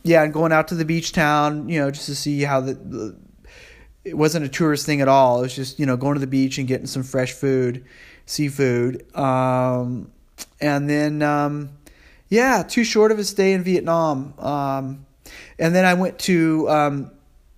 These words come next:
back to Bangkok and went to the islands. And it's funny, you know,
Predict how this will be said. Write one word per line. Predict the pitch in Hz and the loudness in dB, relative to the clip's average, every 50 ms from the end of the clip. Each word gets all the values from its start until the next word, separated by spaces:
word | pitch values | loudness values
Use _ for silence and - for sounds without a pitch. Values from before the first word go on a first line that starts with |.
| _ _ _ _ _ _ _ _ - - - | _ _ _ _ _ _ _ _ -16 -10 -6
back | 160 180 185 185 - | -2 -2 -2 0 0
to | 220 | 2
Bangkok | 190 185 175 175 170 190 170 160 165 - | 4 4 4 4 2 2 2 2 2 0
and | 170 156 160 | -2 -2 -2
went | 160 - - | -4 -4 -2
to | 170 147 | -2 -2
the | - - | -2 0
islands. | - 226 277 330 247 143 120 113 131 131 - - - _ _ - - _ _ - - _ - - _ _ _ - - - - - | 2 2 2 2 2 0 0 -2 -4 -6 -8 -14 -20 _ _ -20 -20 _ _ -20 -20 _ -20 -20 _ _ _ -20 -20 -12 -6 -2
And | 165 170 | 0 0
it's | 170 170 | 0 0
funny, | - 220 220 220 208 190 | 2 4 4 4 4 2
you | 185 185 185 180 | 2 2 2 2
know, | 170 170 170 | 0 0 -2